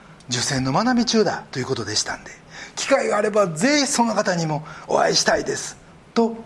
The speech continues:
その先生にはお返事をしました。元ビジネスマン同士なんで、おそらくは響くところいっ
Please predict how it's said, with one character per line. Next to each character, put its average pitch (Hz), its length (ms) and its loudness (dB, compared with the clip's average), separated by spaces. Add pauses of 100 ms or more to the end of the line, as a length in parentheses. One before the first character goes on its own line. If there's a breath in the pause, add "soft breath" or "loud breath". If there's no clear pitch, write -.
(120)
そ - 140 -6
の 196 100 -2
先 180 200 -2
生 - 160 -8
に - 100 -12
は - 140 -14 (140)
お - 60 -10
返 - 160 -6
事 - 120 -8
を - 40 -8
し - 120 -2
ま - 100 -12
し - 60 -4
た。 - 240 -10 (960)
元 160 340 0 (320)
ビ 123 80 -8
ジ 139 80 -4
ネ 156 80 0
ス 156 120 -4
マ 143 100 -2
ン 139 60 -4
同 131 120 0
士 - 120 -4
な - 80 -14
ん - 120 -18
で、 - 80 -14
お 240 180 2
そ 294 220 0
ら 247 160 -2
く 165 100 -4
は 131 140 -2 (180 loud breath)
響 226 200 2
く 214 100 2
と 202 80 4
こ 185 100 0
ろ 175 60 2
い 175 80 0
っ - 20 0